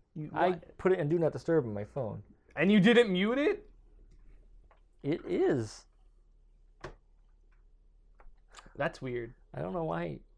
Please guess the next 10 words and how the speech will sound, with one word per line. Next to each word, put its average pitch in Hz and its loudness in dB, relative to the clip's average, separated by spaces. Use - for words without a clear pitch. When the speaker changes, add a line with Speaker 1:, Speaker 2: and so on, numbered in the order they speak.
Speaker 1:
All - -14
right. 110 -12
Anyways, 120 -2
we're 131 -10
gonna 135 -6
move 139 -4
on 135 -4
to 135 -8
the 120 -6
third 135 -4